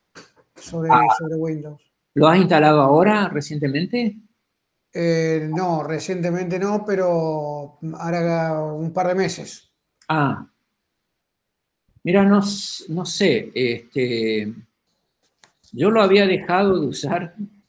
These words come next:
Speaker 2: y, porque me había dado bastante trabajo, digamos. Había una instalación, un Phoenix nuevo que no andaba bien,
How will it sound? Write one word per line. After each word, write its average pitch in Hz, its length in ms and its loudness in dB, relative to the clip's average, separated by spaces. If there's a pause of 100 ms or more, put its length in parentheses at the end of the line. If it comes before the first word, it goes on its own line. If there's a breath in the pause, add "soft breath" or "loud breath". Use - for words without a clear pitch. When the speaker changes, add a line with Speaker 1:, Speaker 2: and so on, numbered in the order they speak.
(240)
Speaker 2:
y, 104 760 -8 (1300)
porque - 220 -8
me 120 100 -4
había 156 200 2
dado 151 180 2
bastante 147 400 -4
trabajo, 127 540 -2
digamos. 107 300 -10
Había 147 180 -2
una 165 100 -2
instalación, 139 640 -6
un 131 420 -6
Phoenix 180 480 -2
nuevo 196 520 0
que 135 140 -6
no 135 140 -4
andaba 127 380 -4
bien, 120 320 -6